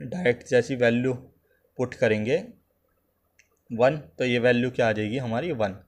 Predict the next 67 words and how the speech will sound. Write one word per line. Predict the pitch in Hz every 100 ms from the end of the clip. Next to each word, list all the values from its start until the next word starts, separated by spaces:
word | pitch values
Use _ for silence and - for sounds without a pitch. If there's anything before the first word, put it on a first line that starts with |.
| _ _ -
तो | 110
ये | 107
हमारा | 110 113 113
राइट | 107 107 110
हो | 113
गया, | 131 - _ _ _ _ _ _ 120
लेफ्ट | 110 -
हैंड | 113 113
लिमिट | 110 113 -
की | 113
वैल्यू | 113 113
हमारी | 113 113 113
वन | 107 104
आ | 107
गई। | 120 -
इसी | 123 120
तरीके | 143 139 143
राइट | 147 117 107
हैंड | 117 113
लिमिट, | 113 113 117
राइट | 180 123
हैंड | 139 135
लिमिट | 135 139 135
क्या, | 147 151
वन | 139 135
से | 156
बड़ी | 127 120 117
वैल्यू | 123 120 123
पर | 123
फंक्शन | 127 117 123
की | 120
वैल्यू | 120 120 117
दें, | 123 - - _ -
तो | 123
वन | 120 123
से | 135
बड़ी | 127 131 135
यहाँ | 120 120
आ |
रही | 120 139
है |
तो | 139 123
फंक्शन | 120 123 120
की | 123
वैल्यू | 123 123 123
क्या | 135
है, | 143
थ्री | - 120
माइनस | 117 120 127 117
एक्स। | 104 - _ _ _ _
थ्री | 120 123
माइनस | 131 135 135
एक्स | 147 - 143
में | 143
एक्स | 127 123
की | 131
जगह | 131 135
वन | 127 120
पुट | 131 120
करेंगे | 127 131 143
तो | 143
ये | 139
टू | 135 123
आएगा, | 123 135
ये | 123 104
भी | 107
हमारा | 107 110